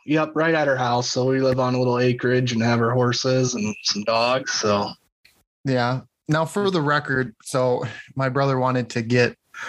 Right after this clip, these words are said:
Speaker 2: he lived out in California, um,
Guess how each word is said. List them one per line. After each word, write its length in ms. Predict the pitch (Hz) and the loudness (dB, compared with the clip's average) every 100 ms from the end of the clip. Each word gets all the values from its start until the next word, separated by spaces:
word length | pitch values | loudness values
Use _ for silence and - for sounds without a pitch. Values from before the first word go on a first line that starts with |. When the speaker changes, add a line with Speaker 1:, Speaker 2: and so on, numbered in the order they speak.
| - | -14
Speaker 2:
he 120 | - | -4
lived 180 | 147 147 | -2 0
out 140 | 139 123 | 0 0
in 60 | |
California, 840 | 127 127 123 123 127 123 120 113 110 - | 0 -2 -2 -2 0 2 2 0 -6 -6
um, 480 | 117 113 113 110 107 | 0 0 2 -2 -4